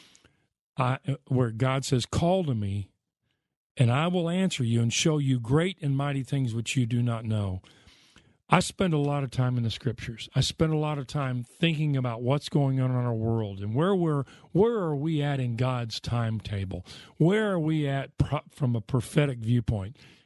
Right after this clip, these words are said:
And I will tell you, folks, I pray a lot for discernment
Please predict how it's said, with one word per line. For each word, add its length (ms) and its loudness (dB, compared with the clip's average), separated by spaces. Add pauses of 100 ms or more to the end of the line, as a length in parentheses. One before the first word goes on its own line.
And 120 -2
I 80 0
will 140 -2
tell 160 -6
you, 80 -2
folks, 260 0
I 120 2
pray 260 2
a 80 0
lot 260 -4
for 180 -4
discernment 760 0